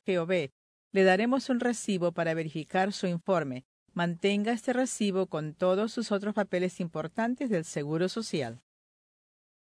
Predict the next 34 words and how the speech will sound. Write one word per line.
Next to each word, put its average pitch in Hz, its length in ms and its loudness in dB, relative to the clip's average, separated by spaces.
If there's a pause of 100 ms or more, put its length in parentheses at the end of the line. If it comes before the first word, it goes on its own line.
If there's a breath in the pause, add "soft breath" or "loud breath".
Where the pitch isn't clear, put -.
(280)
Si - 280 -4
pierde 208 480 2
su 208 180 0
empleo. 160 560 0 (380)
Si - 240 -2
pierde 226 420 2
su - 120 -2
empleo 190 440 4
durante 156 360 -2
el 143 80 -6
periodo 170 440 0
probatorio 180 560 0
de 143 120 -4
trabajo, 208 520 -2 (220)
sus 202 240 0
beneficios 202 640 0
no 185 300 2
son 202 180 0
afectados. 143 720 -2 (220)
Si - 200 0
pierde 196 400 4
su 247 140 0
empleo 190 540 4
durante 160 360 -2
el 143 60 -4
periodo 180 540 0
de 196 140 2
derecho 180 380 0
extendido 180 640 0
de 147 140 -4
treinta 147 340 -4
y 143 40 -6
seis 185 300 -2
meses, 220 440 0